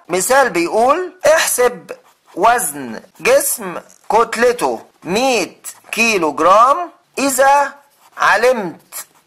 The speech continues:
أن عجلة الجاذبية الأرضية في المكان ده بتساوي تسعة وتمانية من عشرة متر لكل ثانية تربيع.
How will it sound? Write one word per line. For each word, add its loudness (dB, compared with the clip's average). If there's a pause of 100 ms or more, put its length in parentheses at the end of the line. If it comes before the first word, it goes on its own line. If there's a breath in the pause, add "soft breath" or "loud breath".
(120)
أن 0 (460)
عجلة 0 (540)
الجاذبية 2 (160)
الأرضية 2
في -8
المكان 0
ده 0 (460)
بتساوي 2
تسعة 0
وتمانية 0
من 0
عشرة 0
متر 0
لكل -2
ثانية 0
تربيع. -2